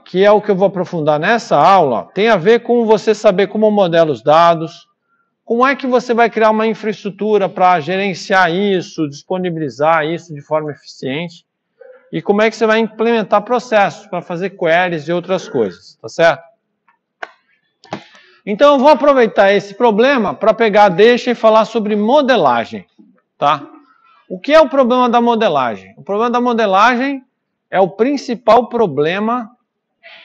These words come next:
desse, desse cara aí, certo? A modelagem é um ingrediente, na minha opinião, de sucesso da construção do, é,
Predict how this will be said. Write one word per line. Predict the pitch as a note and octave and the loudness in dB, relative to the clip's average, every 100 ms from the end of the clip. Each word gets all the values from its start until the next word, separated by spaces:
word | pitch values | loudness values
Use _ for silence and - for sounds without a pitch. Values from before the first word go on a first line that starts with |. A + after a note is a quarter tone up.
| _ A#2+ | _ -10
desse, | B2+ G#3+ B3 - A#3+ - _ _ - | -2 0 0 -6 -12 -14 _ _ -18
desse | B2+ D#3+ G3 F#3+ - G3+ G3+ F#3 D#3+ B2+ - _ _ | -10 -6 -8 -10 -14 -10 -8 -8 -8 -12 -14 _ _
cara | C3 C3 D3 | -4 -2 -2
aí, | A2+ E2 _ _ - - | -6 -12 _ _ -20 -8
certo? | C#3 C#3+ _ _ _ _ _ _ _ _ _ - | -8 -8 _ _ _ _ _ _ _ _ _ -4
A | D#3+ | 0
modelagem | G3 C#4+ D4+ A3+ D#3+ G3+ B3 D#3 C3+ G2+ _ _ - | 4 4 6 4 4 6 4 0 -6 -8 _ _ -12
é | F3 | -4
um | A3 | -2
ingrediente, | A#3 A3 A#3+ A#3 G3 A#3+ C#4+ A#3+ A3 | 0 0 0 0 -2 -2 -4 -6 -6
na | G#3 | -4
minha | G#3 B3 | -2 -2
opinião, | A3+ G#3 G3+ G#3 | -4 -4 -4 -6
de | F3+ | -8
sucesso | D#3+ F#3+ - A3 A3+ D#3+ - B2+ | -12 -16 -8 -2 0 -2 -12 -8
da | D#3 G3 | -4 -4
construção | - A#3 A3+ A3+ G3+ - G#3+ A3+ A#3 - _ _ _ _ _ _ _ _ - | -4 -8 -8 -14 -14 -6 -4 -2 -4 -12 _ _ _ _ _ _ _ _ -20
do, | C#3+ G3 C4 C#4 C4 - - _ _ | -4 0 2 0 -2 -6 -20 _ _
é, | E3 E3+ E3+ E3 D#3 C#3+ C3+ B2 | -6 -4 -2 0 0 -2 -4 -8